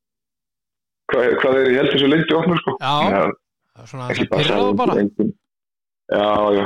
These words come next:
Speaker 1: ekki eins og með Barcelona sem er alltaf allt í skrúinu, hefur kannski engra kost á völ, sko, en reyna að sækja svo ykkur peninga þarna.
Speaker 2: Já.
Speaker 1: En, en já, já, bara, þú veist, þetta eru,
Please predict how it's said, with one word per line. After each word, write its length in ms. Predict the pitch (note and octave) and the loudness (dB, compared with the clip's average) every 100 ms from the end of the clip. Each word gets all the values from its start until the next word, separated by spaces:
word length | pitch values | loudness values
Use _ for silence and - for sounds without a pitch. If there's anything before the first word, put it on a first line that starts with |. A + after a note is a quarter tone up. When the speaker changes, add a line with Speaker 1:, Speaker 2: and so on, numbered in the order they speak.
| - | -4
Speaker 1:
ekki 240 | - - | -8 -4
eins 140 | G2+ G#2 | -2 0
og 60 | |
með 100 | G#2 | -2
Barcelona 500 | A2 G#2+ A2 A2 G#2+ | -2 0 2 2 2
sem 120 | A2 | 2
er 60 | G#2+ | 0
alltaf 200 | A2+ G#2 | 0 0
allt 260 | A2+ - - _ - | 0 0 -4 _ -2
í 160 | A#2 | 0
skrúinu, 560 | A2 - A#2+ A#2+ A#2 A2 | 0 0 2 4 4 2
hefur 180 | A2+ A2 | 2 2
kannski 260 | A2 A#2 A#2 | 0 0 2
engra 340 | A#2 A#2 A#2+ | 0 0 -2
kost 180 | B2 B2 | 0 0
á 60 | |
völ, 160 | A#2+ B2+ | 2 2
sko, 220 | - A#2+ | 0 0
en 120 | A#2 A#2 | 0 0
reyna 260 | C3 B2 | 0 -2
að 120 | A#2 - _ _ _ _ _ _ _ _ _ - _ | -4 -12 _ _ _ _ _ _ _ _ _ -20 _
sækja 320 | - C3 B2 C3 | -2 0 2 2
svo 160 | C3 | 2
ykkur 180 | B2+ B2+ | 2 2
peninga 320 | C#3 C#3 C3+ | 2 2 2
þarna. 280 | C#3 C#3+ C#3+ - - - | 2 0 0 -4 -8 -10
Speaker 2:
Já. 200 | C3+ A#2+ G#2 - _ _ _ _ _ _ _ _ - - _ _ - | -10 -8 -10 -20 _ _ _ _ _ _ _ _ -20 -20 _ _ -4
Speaker 1:
En, 320 | A2+ G#2+ - - _ _ _ _ _ - - _ _ _ _ - | -2 -2 -4 -12 _ _ _ _ _ -20 -20 _ _ _ _ -4
en 120 | G2 | 0
já, 160 | G2 F#2+ | 2 2
já, 160 | F#2 F#2 F#2 | 0 -2 -2
bara, 240 | F#2 F2+ | 0 0
þú 120 | F2 | 0
veist, 120 | F2 - | 0 -2
þetta 160 | F2 | 0
eru, 180 | F2+ | 2